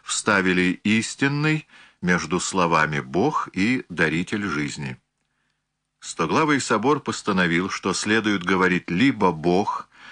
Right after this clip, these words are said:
либо «истинный», не произнося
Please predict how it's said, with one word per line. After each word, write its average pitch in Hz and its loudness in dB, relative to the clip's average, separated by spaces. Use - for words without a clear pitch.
либо 107 2
«истинный», 107 -2
не 95 2
произнося 90 0